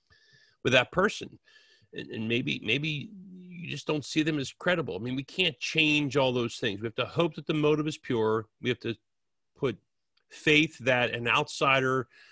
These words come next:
looking in to help you might have some feedback, but maybe it's not correct. Regardless, here's the point. Do not leave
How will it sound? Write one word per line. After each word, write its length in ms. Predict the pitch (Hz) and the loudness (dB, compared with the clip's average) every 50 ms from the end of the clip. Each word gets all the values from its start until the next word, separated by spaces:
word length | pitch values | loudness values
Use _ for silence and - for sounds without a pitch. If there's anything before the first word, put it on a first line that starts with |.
| _ _ _ _ _ _ - | _ _ _ _ _ _ 2
looking 380 | 127 143 151 - - 147 127 | 4 4 4 4 4 2 2
in 160 | 135 135 120 | 2 2 0
to 80 | 120 120 | -2 -2
help 300 | 92 123 143 135 117 - | 0 2 0 0 0 -2
you 80 | 120 117 | -4 0
might 180 | 123 127 127 | 2 2 2
have 160 | 127 131 117 - | 0 -2 -4 -4
some 200 | - 120 117 107 | -8 -8 -8 -4
feedback, 640 | - 139 143 143 127 110 107 98 95 90 95 - - _ - _ _ _ _ _ _ _ _ _ _ _ | -4 -4 -2 -2 -2 -4 -4 -4 -4 -6 -8 -10 -14 _ -20 _ _ _ _ _ _ _ _ _ _ _
but 200 | - 120 101 120 | -2 -2 -2 -2
maybe 420 | 120 127 131 143 147 147 156 147 143 | 0 2 4 4 4 4 2 2 2
it's 300 | 135 - - - - - - - - - - 180 165 | 0 -2 -8 -12 -12 -14 -16 -18 -18 -18 -18 -14 -8
not 560 | 143 131 135 135 135 143 147 151 151 147 - - | -6 -4 -2 2 4 4 6 4 4 2 -2 -6
correct. 460 | - - 135 117 101 90 85 - - _ _ | -4 -2 0 0 0 -2 -4 -8 -18 _ _
Regardless, 1080 | 123 131 147 151 147 139 120 123 156 160 185 196 170 135 110 95 110 - - - - - | -2 2 4 4 4 2 2 4 6 6 6 6 4 2 2 2 0 -2 -6 -10 -12 -10
here's 360 | - 107 147 156 151 135 - | -2 2 4 6 6 4 2
the 80 | - 120 | -2 -6
point. 340 | - - 143 123 87 71 - _ _ _ _ _ _ _ _ - - 123 | -2 0 0 0 0 -4 -8 _ _ _ _ _ _ _ _ -8 -6 0
Do 200 | 120 139 151 139 | 2 4 4 6
not 320 | 135 147 143 139 131 101 - | 6 6 6 6 4 4 2
leave 640 | 139 156 156 135 110 101 101 98 95 - - | 2 4 4 4 2 0 -2 -6 -8 -10 -14